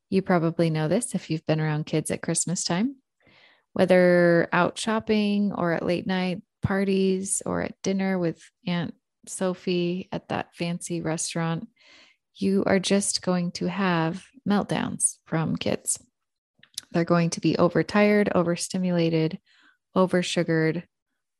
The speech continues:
overworked, and they are going to show it, right? They're gonna cry, they're gonna protest, they're gonna scream, they're going to throw things. It's just part of being a kid.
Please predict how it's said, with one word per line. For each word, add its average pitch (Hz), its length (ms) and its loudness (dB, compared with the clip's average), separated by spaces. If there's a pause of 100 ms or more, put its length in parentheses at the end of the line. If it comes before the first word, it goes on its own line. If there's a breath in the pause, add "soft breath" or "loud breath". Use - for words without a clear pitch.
(140)
overworked, 160 840 -2 (600)
and 165 540 2 (720)
they 165 260 4
are 165 160 0
going 165 400 -2
to 165 580 0 (1040)
show 240 280 4
it, - 400 -6 (360)
right? 175 180 -4
They're 185 100 0
gonna 156 180 -2
cry, 208 460 2
they're 170 180 -2
gonna 156 160 -4
protest, 180 540 0
they're 160 100 0
gonna 165 160 -2
scream, 165 560 -2
they're 165 140 -2
going 160 280 -2
to 151 360 -2 (640 loud breath)
throw 208 320 6
things. 175 720 -2 (540)
It's - 280 0
just - 360 0
part 180 200 2
of 165 140 0
being 160 200 0
a 160 60 -2
kid. 165 280 0